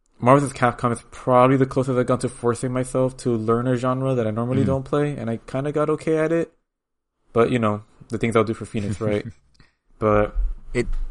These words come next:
Speaker 2: it, it's
Speaker 1: yeah,
Speaker 2: funny.
Speaker 1: so
Speaker 2: You're,
Speaker 1: it's
Speaker 2: you're,
Speaker 1: kinda
Speaker 2: what you're describing is so similar to me in a way like, I feel like Nintendo, like, corrupted our brain, or, like, broke our brains or something, 'cause, like, for me, shooters started with GoldenEye, which, you know, is a very,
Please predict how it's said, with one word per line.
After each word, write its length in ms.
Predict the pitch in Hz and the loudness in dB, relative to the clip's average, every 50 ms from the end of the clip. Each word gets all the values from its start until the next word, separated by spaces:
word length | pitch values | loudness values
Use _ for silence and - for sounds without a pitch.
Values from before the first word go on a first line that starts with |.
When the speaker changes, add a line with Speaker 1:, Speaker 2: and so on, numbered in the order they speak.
| - - | -4 -4
Speaker 2:
it, 140 | - 127 - - - | -4 -6 -6 -6 -6
it's 160 | - 139 127 123 | -2 0 0 2
Speaker 1:
yeah, 100 | 127 127 | 2 2
Speaker 2:
funny. 200 | 131 139 135 127 | 2 2 2 2
Speaker 1:
so 60 | 120 | 2
Speaker 2:
You're, 180 | 110 110 107 | 2 0 0
Speaker 1:
it's 80 | 107 92 | 0 -2
Speaker 2:
you're, 120 | 107 104 | -2 -2
Speaker 1:
kinda 120 | 104 101 92 | -2 -2 -2
Speaker 2:
what 180 | 92 110 123 | 0 0 0
you're 80 | 127 151 | 0 -2
describing 280 | 135 - - 117 123 113 | -4 -2 -2 -2 -2 -2
is 60 | - | -4
so 100 | - 104 | -6 -8
similar 340 | 95 - - 107 104 107 101 | -8 -6 -6 -6 -4 -4 -4
to 140 | 87 - - | -6 -6 -8
me 560 | 95 90 95 98 98 95 95 95 92 87 - - - | -6 -4 -4 -4 -4 -2 -2 -2 -4 -4 -6 -8 -10
in 100 | - 98 90 | -8 -6 -6
a 60 | 87 | -4
way 560 | 85 87 85 85 85 80 80 80 78 76 73 - _ _ _ _ - - | -4 -4 -4 -4 -4 -4 -4 -6 -6 -8 -10 -12 _ _ _ _ -10 -6
like, 260 | 92 90 87 82 - - - - - | -4 -4 -4 -6 -8 -14 -18 -10 -8
I 60 | 113 | -4
feel 120 | 110 - 147 | 0 2 2
like 80 | 160 | 2
Nintendo, 340 | 156 160 143 - - 123 127 | 2 2 4 6 6 6 6
like, 160 | 120 113 104 | 4 2 2
corrupted 460 | - - 113 104 98 - - - 107 98 | 0 -2 0 0 0 0 -2 -4 -2 -2
our 100 | 95 92 | -2 -2
brain, 220 | 82 95 92 98 | -2 -4 -4 -2
or, 100 | - 104 | -2 0
like, 160 | 101 98 92 90 | 0 0 -2 -6
broke 360 | 95 - 101 101 101 95 - | -8 -4 -2 -2 0 0 0
our 100 | 104 95 | -2 -2
brains 400 | 82 90 82 92 98 101 98 87 | -2 -4 -6 -4 -4 -4 -4 -6
or 80 | 85 | -6
something, 200 | 80 - 90 85 | -6 -6 -8 -8
'cause, 160 | 85 101 95 104 | -6 -6 -6 -4
like, 160 | 101 92 78 - | -4 -6 -6 -8
for 100 | - 113 | -8 -6
me, 280 | 104 101 113 131 135 131 | -4 -2 -2 -2 -2 -4
shooters 480 | 117 - - 113 113 107 104 101 92 - | -4 -4 -2 -2 0 0 0 -2 -4 -6
started 480 | - - 98 95 92 90 90 90 82 | -6 -2 -2 0 0 0 -2 -4 -6
with 160 | 76 78 - | -6 -10 -10
GoldenEye, 540 | - 80 73 - - - - 50 57 78 117 - _ _ _ _ _ _ _ _ _ _ _ _ | -10 -10 -10 -10 -10 -14 -14 -14 -12 -14 -14 -16 _ _ _ _ _ _ _ _ _ _ _ _
which, 240 | - 98 98 - - | -6 -6 -4 -4 -4
you 80 | 110 110 | -4 -4
know, 140 | 95 85 78 | -4 -4 -4
is 140 | 58 90 | -4 -6
a 40 | 87 | -6
very, 440 | 82 82 101 113 107 95 90 85 - | -2 0 2 2 2 2 0 -4 -8